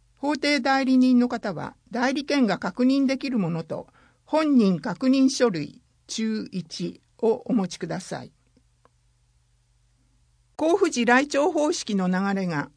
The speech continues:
丸一から丸四までイラストと矢印を使って説明されています。丸一、申請者、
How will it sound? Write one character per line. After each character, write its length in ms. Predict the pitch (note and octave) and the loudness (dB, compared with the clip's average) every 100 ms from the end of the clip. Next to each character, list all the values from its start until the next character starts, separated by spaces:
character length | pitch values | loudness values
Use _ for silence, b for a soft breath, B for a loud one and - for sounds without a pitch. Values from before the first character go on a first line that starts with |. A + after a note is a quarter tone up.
| _ | _
丸 280 | F#3+ G3+ B3+ | -6 -4 -2
一 180 | D4 - | -4 -4
か 140 | C#4 | 0
ら 100 | A#3 | 2
丸 240 | G3 G3+ B3 | 0 0 -2
四 240 | D4 D4 | -2 0
ま 140 | A3+ E3+ | 0 0
で 240 | F3+ - | -2 -2
イ 120 | G#3 | -2
ラ 120 | A#3+ D#4 | -2 -2
ス 120 | - | -2
ト 140 | C4 | -4
と 220 | B3+ A#3+ - | -2 -4 0
矢 200 | A3 A3 | -2 -2
印 400 | C#4+ E4+ - G3+ | -4 -6 -2 -4
を 80 | |
使 200 | F3+ - | -4 -4
っ 60 | F#3+ | -4
て 160 | - F3 | -2 -2
説 320 | G3 - A#3 | -4 -2 2
明 180 | A#3 A3 | 2 0
さ 180 | A3 | -2
れ 100 | G3 | -4
て 120 | F#3+ F3+ | -4 -4
い 100 | E3+ | -4
ま 120 | D3+ | -4
す。 360 | D3+ - - _ _ _ _ _ _ _ _ _ _ _ _ _ _ _ _ _ _ | -8 -18 -20 _ _ _ _ _ _ _ _ _ _ _ _ _ _ _ _ _ _
丸 240 | G3+ A3 C#4+ | -2 0 -2
一、 420 | B3+ - A#3 - _ _ _ - | -4 -4 -6 -6 _ _ _ -10
申 320 | - D4+ D#4+ | -4 -2 -2
請 260 | - D4+ | 0 0
者、 300 | C4 E3+ - | 0 -4 -6